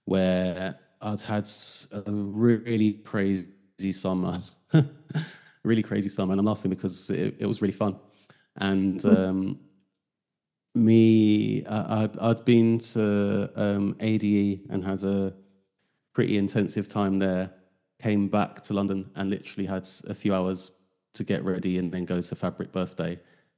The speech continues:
Speaker 1: And, um, uh, you know, uh, uh, pushed myself a lot and was also, um, yeah, in a, in a kind of phase of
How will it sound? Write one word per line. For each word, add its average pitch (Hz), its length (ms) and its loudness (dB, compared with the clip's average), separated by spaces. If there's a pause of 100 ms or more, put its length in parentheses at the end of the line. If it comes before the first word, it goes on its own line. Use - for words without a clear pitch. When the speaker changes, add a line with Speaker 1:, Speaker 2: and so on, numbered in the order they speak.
(160)
Speaker 1:
And, 87 420 -4
um, 87 400 -6 (840)
uh, 90 200 -2
you 87 160 -8
know, 85 120 -6
uh, 87 220 -6 (420)
uh, - 60 -14 (360)
pushed 143 260 6
myself 101 480 -2
a - 80 -6
lot - 360 -4 (180)
and 95 180 -2 (120)
was 98 260 -4
also, 95 540 0 (720)
um, 90 600 -2 (960)
yeah, 117 360 4
in 110 300 -2
a, 104 140 0
in 104 200 -4
a 98 60 -2
kind 101 240 -4
of 92 200 -4 (380)
phase 98 340 -2
of 92 200 -4